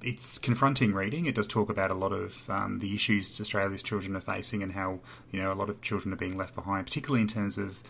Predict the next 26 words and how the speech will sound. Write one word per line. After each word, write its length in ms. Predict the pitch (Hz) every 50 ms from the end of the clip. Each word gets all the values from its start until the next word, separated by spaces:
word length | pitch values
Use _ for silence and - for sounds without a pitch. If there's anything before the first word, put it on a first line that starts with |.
| - - - - -
youth 240 | 104 98 98 - -
health, 520 | - 101 101 101 - - - - - - - - 95
uh, 340 | 95 95 95 95 95 98 98
mental 360 | 101 98 101 104 - 110 98
health 260 | 92 104 104 101 -
and 140 | 104 95 92
well-being. 580 | 92 92 92 95 - 98 98 107 123 143 160 156 - - - - - - - -
Um, 460 | - 95 98 98 95 95 95 107 107
some 160 | - 120 113
of 40 | 113
the 60 | 110
statistics 540 | 104 - 107 - 104 95 - - 95 - -
are 100 | 92 -
truly 260 | - - 101 92 92
alarming. 320 | 90 90 95 95 95 95
I 60 | 95 95
was 140 | 98 95
really 160 | 107 107 104 101
fortunate 560 | - - 104 95 90 - 104 95 87 - -
today, 320 | - 120 113 107 110 107
as 100 | 104 -
we 80 | 98 92
record 380 | 87 87 - - 101 92 92
this 200 | - 98 - -
on 140 | - 98 90
Thursday, 600 | 85 - 101 98 95 95 - - - - 52 -